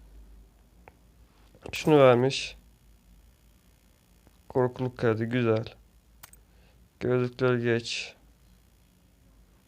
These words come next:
Üçüncü seviye kask olarak şunu vermiş. Benim kaskım daha güzel kalsın.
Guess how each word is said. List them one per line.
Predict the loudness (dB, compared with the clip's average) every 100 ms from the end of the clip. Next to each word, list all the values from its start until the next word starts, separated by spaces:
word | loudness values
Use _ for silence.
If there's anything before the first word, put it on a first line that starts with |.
| _ -20 -20 -20 -20 -20 -20 -18
Üçüncü | -8 -2 -2
seviye | 0 0 0 -2
kask | -8 -8 -6
olarak | -2 -2
şunu | -2 0 2
vermiş. | 2 0 -4 -8 -18 -20 _ _ _ _ _ _ -20 _ _ _ _ _ _ _ _ _ _ _ _ 0
Benim | 2 2
kaskım | -2 -8 -4 -4 2
daha | 2 2
güzel | 0 -2 -4
kalsın. | -4 -4 -6 -10